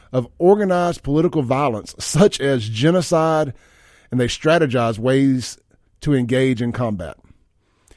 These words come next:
It's con-, if conflict started, then evacuation is ten times more difficult. Ask the victims of the Ru-, ask the victims of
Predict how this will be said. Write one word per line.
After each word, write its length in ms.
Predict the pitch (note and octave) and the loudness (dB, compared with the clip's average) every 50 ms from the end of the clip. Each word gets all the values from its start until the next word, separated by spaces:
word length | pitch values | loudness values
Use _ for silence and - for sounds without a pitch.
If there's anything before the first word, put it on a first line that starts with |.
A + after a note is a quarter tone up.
| _ _ _ - | _ _ _ -6
It's 160 | C3+ C3+ - | -6 -6 -6
con-, 300 | - - D#3+ E3 F3+ E3+ - | -4 -2 0 0 0 -2 0
if 220 | - F3+ G3+ F#3+ - | 0 0 0 0 0
conflict 480 | - F#3 G3 F#3+ - E3+ G3 F3+ B2 | -2 -2 -2 -2 0 -2 -2 -2 -2
started, 500 | - - F3+ F3 D#3+ C3 G2 F2+ F#2 G2+ - _ _ _ _ _ _ _ _ _ _ _ | -4 -4 -2 0 0 0 -2 -4 -8 -14 -18 _ _ _ _ _ _ _ _ _ _ _
then 180 | - A2 D#3 F3+ | -2 2 2 4
evacuation 1000 | F#3 D#3 D#3 D#3+ E3 D#3+ - D#3+ C#3 D3+ D#3+ F3 D#3 - - A#2 G2 G2+ G2 F#2+ - _ _ _ _ - | 4 4 2 0 0 0 0 0 2 2 2 2 2 0 -4 -6 -6 -8 -8 -12 -16 _ _ _ _ -4
is 240 | D3+ C#3+ - - - _ _ _ _ _ | -2 -2 -2 -4 -8 _ _ _ _ _
ten 260 | - - G3 F#3+ F3 | -2 0 0 0 0
times 340 | - D#3 D3+ C#3+ C3+ A#2+ G#2 | 0 0 0 0 0 -2 0
more 140 | B2+ B2 A#2+ | 0 -2 0
difficult. 540 | G#2 B2 A#2 - G#2+ - F#2+ F2 E2 - _ _ _ _ _ _ | 0 -2 -4 -4 -8 -10 -10 -10 -10 -12 _ _ _ _ _ _
Ask 300 | A2+ B2 C3 B2+ A#2+ - | -4 -2 -2 -2 -2 -4
the 80 | - A2+ | -8 -6
victims 400 | G#2 B2+ B2+ - - B2+ A#2+ A#2+ | -2 -2 -2 -2 -2 -2 -2 -2
of 80 | B2 | -2
the 60 | A#2 A#2 | -2 0
Ru-, 200 | A#2+ A#2 A#2 - - | 0 -2 -2 -2 -4
ask 300 | B2+ C#3+ D3+ D3 - - | -2 -2 -2 -2 -2 -4
the 60 | C3+ | -2
victims 360 | B2 C#3 C#3 - C#3 B2+ A#2 | 0 0 0 0 -2 -2 0
of 220 | B2 A#2+ A2 G2+ | 0 -2 -2 -4